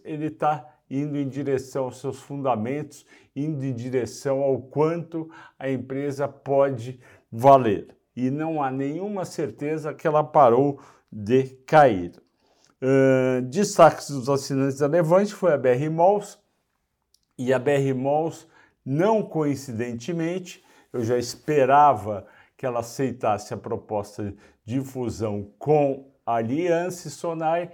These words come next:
A Aliança e Sonai fez a primeira proposta em janeiro, o pessoal da B R Malls achou muito barato, eu também.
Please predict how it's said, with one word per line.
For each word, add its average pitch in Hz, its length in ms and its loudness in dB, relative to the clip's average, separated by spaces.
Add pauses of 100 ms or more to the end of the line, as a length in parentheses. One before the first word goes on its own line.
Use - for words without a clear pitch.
(240)
A 123 100 -4
Aliança 143 360 -2
e - 20 -16
Sonai 135 380 -2
fez 127 300 -4
a 120 80 -2
primeira 131 420 -2
proposta 120 640 -4
em 113 120 -6
janeiro, 170 680 -4 (600)
o 107 160 -12
pessoal 123 400 -2
da 117 120 -2
B 110 140 -2
R 110 240 -2
Malls 107 320 -4
achou 107 320 -8
muito 139 580 -6
barato, 113 800 0
eu 117 220 -4
também. 120 580 -6